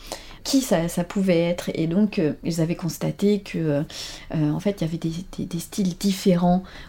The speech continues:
au, au sein des, des différents, euh, volumes, euh, et cetera, et que donc, ça pouvait pas être une seule personne, mais c'était sans doute deux, voire peut-être plein d'autres, euh, enfin, plusieurs personnes qui, euh, qui auraient écrit ces,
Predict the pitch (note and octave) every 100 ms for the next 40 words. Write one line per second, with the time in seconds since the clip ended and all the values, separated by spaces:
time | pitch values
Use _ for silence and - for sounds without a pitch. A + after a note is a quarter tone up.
0 | - F3+ F#3 F3 G3 F#3+ G3+ F3+ E3 D#3
1 | D#3+ D3+ D#3+ - - E3 F3 - F3 D#3
2 | D#3 D3 C#3 C#3 - - D#3 D#3 D#3+ E3+
3 | F#3+ F#3+ F#3 F#3+ F3+ D3+ D3 - - -
4 | - - D#3+ D3 D3 E3 D3+ C#3+ E3 A3
5 | A3+ D#3 - A3+ G3 F3+ A3+ D3+ D3+ -
6 | D3 E3 D#3+ G#3+ G#3 - - G#3 - F3+
7 | - E3+ - G#3 B3+ A3 E3+ F#3+ - F#3
8 | F#3 D3+ G3 A#3 - - - - F3 G3+
9 | A#3 A3+ - - F3 G#3+ C4 - - -
10 | F#3+ A3+ - - - - - - - B3+
11 | C4+ A#3 F#3+ B3+ B3+ - F#3+ D#3+ D#3+ E3+
12 | F3 F#3 A#3 A#3 B3+ - G3 - A3+ B3+
13 | A3 - - - - - G3+ F3 E3+ F3
14 | F#3 F3 F3 D#3+ - A#3 - F3 E3 -
15 | - F#3